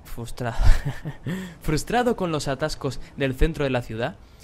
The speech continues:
¿desearías que todos los vehículos desaparecieran a tu paso? Haz tu sueño realidad. Con el B F Ramp Buggy, los atascos de ayer se convertirán hoy en una lluvia de meteoritos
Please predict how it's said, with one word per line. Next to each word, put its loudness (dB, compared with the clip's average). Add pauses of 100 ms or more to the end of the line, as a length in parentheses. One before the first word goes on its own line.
(120)
¿desearías -2
que -2
todos 0
los -4
vehículos -2
desaparecieran -4
a -6
tu -8
paso? -4 (380)
Haz -2
tu -4
sueño 0
realidad. -2 (340)
Con -2
el -2
B 0
F -2
Ramp 4
Buggy, 8 (260)
los -2
atascos -2
de -2
ayer -2 (100)
se -6
convertirán -2 (120)
hoy -2 (240)
en -2
una 0
lluvia -2
de -2
meteoritos -4